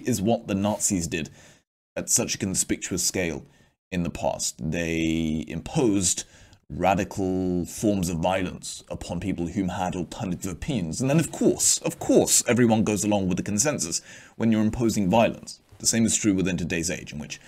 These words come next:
if you speak up and have an alternative opinion, whether that's, you know, relating to climate, net zero, gender ideology, or whatever it is, you are cast aside, and I don't think that should be okay. So I'm not going to shut up. I'm going to speak up,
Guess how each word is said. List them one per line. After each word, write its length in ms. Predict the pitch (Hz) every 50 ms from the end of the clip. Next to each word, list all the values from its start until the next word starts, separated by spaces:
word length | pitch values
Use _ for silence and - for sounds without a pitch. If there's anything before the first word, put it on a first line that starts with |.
| - - - _ _ _ -
if 60 | 90
you 80 | 90 90
speak 340 | - - - 151 143 143 123
up 120 | 104 92
and 80 | 104 101
have 120 | 95 92
an 120 | 98 92 90
alternative 480 | 87 - - 104 95 90 92 82 -
opinion, 440 | 90 82 - 120 110 92 64 55 73
whether 180 | 82 80 - 80
that's, 340 | 76 - - - - - -
you 80 | 76 67
know, 140 | 57 50 - - -
relating 420 | 62 69 71 - - 76 69 -
to 140 | - - -
climate, 580 | - - - 117 117 120 113 110 104 - -
net 240 | 85 87 65 - - -
zero, 500 | 80 78 92 104 101 92 90 87 85 80 - - - - - - -
gender 380 | - 87 101 104 98 92 - - 92
ideology, 840 | 90 87 80 90 95 95 92 95 90 82 85 85 85 80 78 - -
or 220 | - 58 60 64
whatever 400 | - - 92 113 131 127 131 131
it 80 | 110 104
is, 300 | 78 67 69 - - - - - - - - _ -
you 260 | 90 90 95 92 92
are 380 | 87 85 85 85 82 82 82 - - - - - -
cast 280 | - 175 180 180 - 202
aside, 400 | - - 302 233 - 80 - - -
and 100 | 98 104
I 60 | 107 104
don't 220 | 107 117 - -
think 160 | 110 107 92
that 120 | 101 95 -
should 140 | - 101 98
be 140 | 101 95 95
okay. 300 | 98 - - - - - _ _ _
So 220 | - - - 95 92 -
I'm 140 | 110 113 120
not 100 | 113 -
going 220 | 110 104 104 101 -
to 200 | - 101 92 87
shut 420 | - - - 98 87 - - - - -
up. 240 | - 85 - - - - _ _
I'm 180 | - 90 104 113
going 160 | 104 113 113 95
to 80 | 92
speak 260 | - - - 139 -
up, 220 | 175 - - -